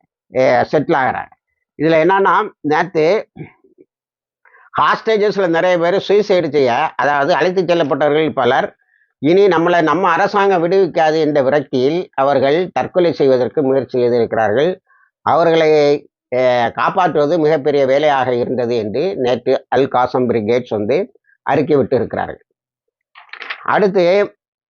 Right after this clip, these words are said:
எ, ஹிஸ்புல்லா. ஹிஸ்புல்லாவில் நேற்று ரெண்டு கமாண்டர்கள் ஷஹீதாகி இருக்கிறார்கள் இஸ்ரேலுடைய தாக்குதலில்.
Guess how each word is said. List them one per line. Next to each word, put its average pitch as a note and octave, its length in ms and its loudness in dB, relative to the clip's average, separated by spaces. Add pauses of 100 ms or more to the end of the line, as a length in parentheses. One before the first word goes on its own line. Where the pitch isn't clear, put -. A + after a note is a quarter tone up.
(340)
எ, D3+ 40 0 (3750)
ஹிஸ்புல்லா. E3+ 460 0 (1120)
ஹிஸ்புல்லாவில் G3 760 2
நேற்று F3 480 0
ரெண்டு F#3+ 520 0
கமாண்டர்கள் F3+ 720 0
ஷஹீதாகி D#3 420 2
இருக்கிறார்கள் B2+ 520 0
இஸ்ரேலுடைய B2 640 0
தாக்குதலில். B2+ 680 0